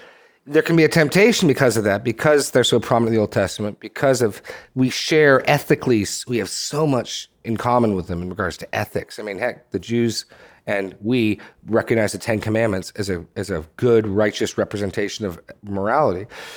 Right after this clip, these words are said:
So practically, from a geopolitical sense, coexisting with Jews in regards to, like, what's tolerated in the society, yeah, that'll be pretty, pretty common. That'll be pretty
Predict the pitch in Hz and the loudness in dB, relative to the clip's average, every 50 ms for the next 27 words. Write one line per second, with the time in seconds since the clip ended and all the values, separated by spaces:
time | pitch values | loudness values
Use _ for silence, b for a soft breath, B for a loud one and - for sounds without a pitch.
0 | B B B - 143 - - - 165 151 156 151 - 151 - - 139 123 113 - | B B B -2 -2 -2 0 2 4 4 4 4 2 -2 0 2 2 2 2 2
1 | - 113 104 - - 127 117 - - 117 123 147 165 165 - 101 - - 113 98 | 0 -2 -2 0 2 2 2 2 2 0 2 2 0 -2 -4 -8 -4 -4 -4 -4
2 | 90 - - - 151 139 131 104 85 80 85 110 104 - - 151 151 156 156 147 | -4 -6 -4 0 4 4 4 4 2 -2 -4 -4 -4 -2 -2 0 0 0 0 0
3 | 143 160 160 160 170 175 165 - 131 117 110 120 113 117 110 - - 123 110 104 | 0 2 2 4 2 2 0 -2 -2 0 2 2 2 2 2 2 2 2 2 2
4 | 95 - 110 113 - - - - 117 117 113 117 117 113 113 110 107 104 - - | 2 2 0 -2 -2 -4 -4 2 2 4 6 6 4 4 2 2 -2 -4 -8 -8
5 | 95 - - 117 110 110 113 127 139 143 B B B B B B - - 110 107 | -8 -4 0 0 2 2 2 2 2 0 B B B B B B -6 -4 -2 -2
6 | 131 160 143 - - 107 98 92 95 - _ _ - 110 104 87 - - 98 92 | -2 -2 -4 -2 -2 -2 -2 -2 -6 -8 _ _ -6 -6 -4 -4 -4 -6 -4 -4
7 | 104 110 110 101 107 117 107 - - 117 101 98 90 87 85 | -4 -6 -6 -6 -6 -6 -8 -8 -6 -4 -4 -4 -4 -6 -10